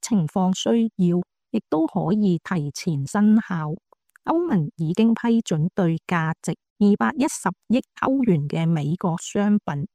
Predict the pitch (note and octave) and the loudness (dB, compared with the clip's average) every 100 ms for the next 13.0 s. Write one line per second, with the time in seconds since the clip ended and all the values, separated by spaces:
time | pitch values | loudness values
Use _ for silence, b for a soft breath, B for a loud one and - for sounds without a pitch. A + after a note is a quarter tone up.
0 | - G#3+ G#3+ G#3 G3 G3 G#3 F#3+ G3 G#3 | -2 2 2 2 -2 -2 0 2 2 0
1 | - E3 D#3+ - _ _ - A3+ G#3 B3+ | -2 -2 -4 -6 _ _ 2 4 4 0
2 | - F#3+ E3+ F#3+ A3 A3 A3+ G#3+ G3+ F3+ | 2 2 2 2 2 2 -2 -4 0 2
3 | A3+ - F3+ G3 - - F3+ A#3+ C4+ D3+ | 2 0 0 0 -2 -4 0 2 2 2
4 | F#3 E3+ - - - F3 - - G#3 G#3+ | 0 0 -2 -6 -6 -6 -6 -8 -2 0
5 | G3+ D#3 - A#3+ B3 - - _ G3+ G#3 | 0 -2 0 0 0 -2 -10 _ 0 2
6 | A3 - F3 E3 - _ _ _ D4 F4+ | 2 0 -2 -2 -4 _ _ _ 0 2
7 | E4+ E3+ C#3+ F3+ E3+ - D3+ F#3+ - D#3 | 4 2 0 0 0 0 -2 -2 -2 0
8 | G#3 D#3+ E3+ G3+ - E3+ D3+ - E3 D#3+ | 0 -2 -2 -4 -2 -2 -2 -2 0 0
9 | D#3+ - D#3+ E3+ - D#3+ - _ - E3 | -2 -2 -2 -2 -4 -6 -6 _ 0 0
10 | B3+ B3 A#3 G#3 E3 - - - - B3 | 0 -2 -2 0 0 0 -4 -6 -2 -2
11 | - B3 C4+ C#4 F#3 C3 C#3 E3 E3 D3 | 0 0 2 2 2 0 0 2 0 0
12 | D#3 F#3+ D#3+ - G3 G3 G#3 - C#3 | -2 -2 -2 -2 0 2 2 0 -2